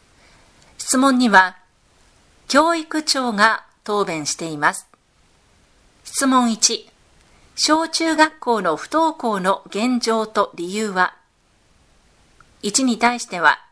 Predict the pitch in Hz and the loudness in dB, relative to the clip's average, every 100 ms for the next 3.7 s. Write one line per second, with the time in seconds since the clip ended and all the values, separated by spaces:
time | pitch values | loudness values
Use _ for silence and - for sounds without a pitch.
0 | _ _ _ - 285 320 311 302 285 - | _ _ _ -2 0 0 -2 -4 -2 0
1 | 302 320 311 311 294 240 165 - _ _ | -2 -2 -2 -2 0 0 -2 -2 _ _
2 | _ - - 285 277 277 - 226 202 165 | _ -6 -2 0 0 -2 -4 -2 -2 0
3 | 226 262 240 202 160 90 | 0 0 0 0 -4 -6